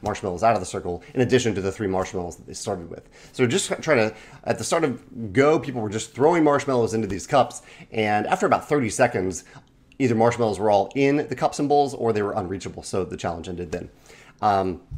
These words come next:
this went over pretty well, except that the bowl in the middle had a huge advantage. It had way more marshmallows than anybody else,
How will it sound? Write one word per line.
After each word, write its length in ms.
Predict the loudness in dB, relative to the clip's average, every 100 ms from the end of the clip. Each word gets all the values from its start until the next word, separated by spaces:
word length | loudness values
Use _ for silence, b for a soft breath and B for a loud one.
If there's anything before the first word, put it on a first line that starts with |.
| -10 -12 -14 -12 -8 -8 0
this 300 | 4 6 6
went 160 | 6
over 180 | 8 6
pretty 520 | 2 -6 0 4 4
well, 560 | 4 4 2 -2 -6 -10 B B B B
except 520 | -2 2 2 2 2
that 220 | 4 4
the 80 | 2
bowl 300 | 4 6 8
in 80 | 6
the 60 | 4
middle 500 | 4 4 2 -2 B B B B B
had 320 | 0 4 4 2
a 140 | -2
huge 320 | -2 -2 0
advantage. 400 | 0 0 -2 -6
It 60 | -2
had 200 | -2 2
way 160 | 4
more 160 | 6 4
marshmallows 520 | 2 -2 -4 -6 -4
than 120 | -6
anybody 320 | -4 -6 -8 -8
else, 300 | -8 -10